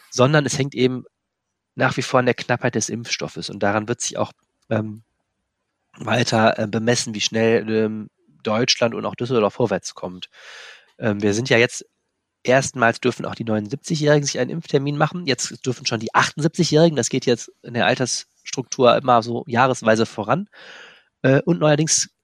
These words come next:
äh, beginnt auch die Impfung von Mitbeschäftigten der sogenannten kritischen Infrastruktur. Also das sind Menschen von Verkehrsunternehmen über, ähm,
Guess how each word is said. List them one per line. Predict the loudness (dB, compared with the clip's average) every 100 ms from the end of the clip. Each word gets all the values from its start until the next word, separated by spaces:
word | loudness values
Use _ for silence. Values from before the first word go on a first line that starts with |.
| _
äh, | -2 -2 -6 _ -8
beginnt | -6 -6 -6 -6
auch | -8
die | -8 -6 -6 -8 _ _ _ _ -4
Impfung | -2 -2 -2 -2
von | 0 -2 0
Mitbeschäftigten | -4 -6 -2 2 2 0 -8 -2
der | 0
sogenannten | 2 2 0 -2
kritischen | -8 -6 -6 -8 -8
Infrastruktur. | -8 -8 -10 -14 _ -12 -8 -8
Also | -6
das | -8 -8
sind | -10 -12 -8
Menschen | -4 -4 -4 -10
von | 0 0 0 -8 -18 -20 -14
Verkehrsunternehmen | -12 0 2 2 -2 -2 0 -2
über, | 0 4 6 4 2
ähm, | -6 -8 -14